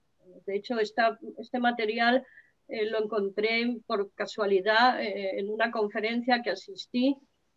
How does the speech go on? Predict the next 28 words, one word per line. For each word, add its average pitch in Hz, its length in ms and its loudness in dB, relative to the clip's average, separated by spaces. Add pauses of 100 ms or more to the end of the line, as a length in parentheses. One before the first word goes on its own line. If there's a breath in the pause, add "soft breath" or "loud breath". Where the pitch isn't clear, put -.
(160)
eh, 202 640 2
y 240 180 -4
que 240 280 -2 (240)
precisamente 220 600 -6
trataba 208 500 0
sobre 190 460 -4
espejos 220 500 -6
etruscos, 208 720 -4
y 190 60 -8
entonces 202 340 -4
encontré, 202 640 -4 (440)
eh, 190 440 -4
este, 208 540 -2
este 214 220 -8
material 226 640 4
y 254 80 2
de 214 100 4
hecho 233 260 -2
pregunté 208 800 0
yo 247 300 6
por 185 200 -2
el - 120 -8
significado 202 920 -2
de, 190 300 -4 (380)
de 214 140 -4
esta 226 380 -4
Eos 233 440 2 (120)
en, 202 140 -6